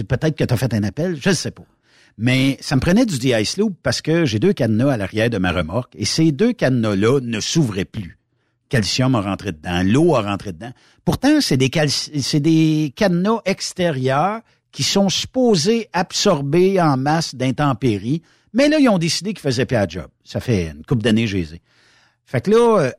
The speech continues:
essaye au de-ice lube, mais c'est plus dur que ça comme, écoute, faut que je le dise, j'ai pas mis de P L cent, ça doit faire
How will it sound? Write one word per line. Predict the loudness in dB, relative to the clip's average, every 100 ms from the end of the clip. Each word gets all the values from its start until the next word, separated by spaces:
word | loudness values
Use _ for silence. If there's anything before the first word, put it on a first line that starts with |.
| -6
essaye | -2 0 0
au |
de-ice | 0 2 2 0 -2
lube, | -2 -2 -4 -12 -18 _ _ _ _ _
mais | -6 0 2 2 0 -4
c'est | -10 -4 -2
plus | -2 -2 0 2 2 0
dur | -6 -2 2 2 2
que | -2
ça | -2 0 0 -2
comme, | -2 0 2 2 -2 -8 _ _ _ _ _ _ _ _ -14
écoute, | -14 _
faut | -6
que | -4
je | -2
le |
dise, | -4 -2 -2 -2
j'ai | -4
pas | 0
mis | 0
de | 0
P | 0
L | 0 0
cent, | -4 -4
ça | -4
doit | -8
faire | -10 -6 -4 -4